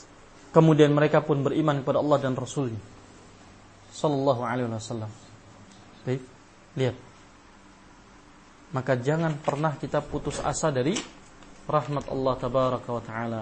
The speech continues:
untuk diri kita ataupun untuk orang lain. Terus doakan kebaikan bagi kita, bagi orang lain. Gitu. Ya. Nah, walaupun kita melihatnya ini, wah, sulit lah. Ya.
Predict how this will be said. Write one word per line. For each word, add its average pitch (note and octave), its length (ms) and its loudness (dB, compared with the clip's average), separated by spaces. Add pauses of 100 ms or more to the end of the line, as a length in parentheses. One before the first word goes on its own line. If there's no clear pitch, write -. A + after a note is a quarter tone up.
(120)
untuk C#3+ 300 -6
diri C3 180 -2
kita D3+ 300 -8
ataupun C#3+ 340 -8
untuk - 160 -12
orang A#2+ 240 -6
lain. G#2+ 120 -10 (760)
Terus - 240 -8
doakan - 380 -2 (260)
kebaikan C#3 460 0
bagi A#2+ 180 -6 (640)
kita, D#3 380 -2
bagi B2+ 180 -2
orang A#2+ 240 -2
lain. G#2+ 160 -8 (720)
Gitu. G#2+ 240 -8 (160)
Ya. C#3+ 120 2 (680)
Nah, G#2+ 160 -6 (1120)
walaupun F#3+ 480 2
kita F#3+ 160 0
melihatnya F3+ 400 0
ini, F3+ 160 -2 (480)
wah, G3 240 -14
sulit D#3 320 -4
lah. A2+ 160 -10 (640)
Ya. C#3+ 160 4